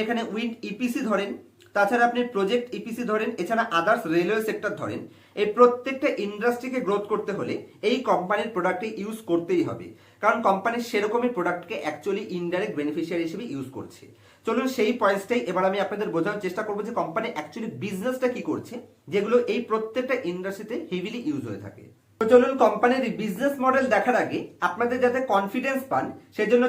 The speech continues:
যদি আমি কোম্পানির একবার ক্লায়েন্ট লিস্ট দেখাই, তাহলে ইন্ডিয়ার যত নামকরা কোম্পানি আছে, আমি যদি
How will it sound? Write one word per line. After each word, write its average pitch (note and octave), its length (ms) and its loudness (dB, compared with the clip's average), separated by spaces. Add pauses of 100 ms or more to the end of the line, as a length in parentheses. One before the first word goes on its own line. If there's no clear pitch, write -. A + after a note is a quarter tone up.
যদি A3+ 160 -2
আমি B3+ 180 4
কোম্পানির A#3+ 440 4
একবার A#3+ 200 4 (160)
ক্লায়েন্ট G3+ 400 4
লিস্ট B3 260 -2
দেখাই, - 240 -2 (260)
তাহলে A3 200 0 (180)
ইন্ডিয়ার B3+ 360 2 (120)
যত F#3+ 180 0 (180)
নামকরা G3+ 360 4 (100)
কোম্পানি F#3+ 300 0 (120)
আছে, - 160 -12 (380)
আমি G3+ 140 0
যদি B3 120 0